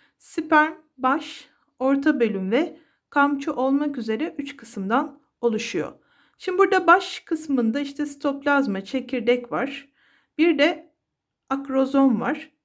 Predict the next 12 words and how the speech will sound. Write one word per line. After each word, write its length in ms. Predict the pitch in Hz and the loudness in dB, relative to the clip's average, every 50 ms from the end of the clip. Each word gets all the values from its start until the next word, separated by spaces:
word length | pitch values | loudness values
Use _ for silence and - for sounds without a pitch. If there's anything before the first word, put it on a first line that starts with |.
| _ - | _ -2
Burada 220 | 311 330 349 330 | 0 0 0 0
çekirdek 680 | - - 320 311 311 - 339 311 311 330 403 392 - - - | 2 2 2 2 2 2 0 0 2 0 -2 -2 -4 -8 -8
en 220 | 311 320 320 320 320 | -6 -6 -6 -6 -6
kromozoma 600 | - - 285 277 269 269 269 269 269 269 277 277 | -2 0 4 4 6 4 4 4 2 2 2 0
sahiptir. 720 | 277 277 240 202 190 170 165 160 - - 302 381 - - _ _ _ _ _ _ _ _ - | 0 -2 -4 -4 -4 -4 -6 -8 -6 -6 -6 -6 -6 -8 _ _ _ _ _ _ _ _ -2
Akrozom 580 | 285 311 311 320 330 339 330 359 381 381 370 | -2 0 0 2 2 2 4 2 2 0 0
burada 240 | 339 320 302 339 311 | -2 -2 -2 0 0
bizim 260 | 320 311 311 339 349 | 0 0 -2 -4 -6
için 280 | 330 311 - - 302 302 | -8 -8 -6 -4 -2 -2
nedir 220 | 320 320 285 254 | -2 -2 0 0
arkadaşlar? 720 | 233 226 226 220 233 226 214 220 220 226 - 320 330 - - - | 0 0 0 0 0 -2 -2 -2 -2 -2 -2 -2 -2 -2 -2 -2
Önemlidir. 720 | 240 240 240 247 240 240 233 240 233 - 226 311 311 - | 0 2 4 4 2 2 2 0 0 0 0 -2 -4 -4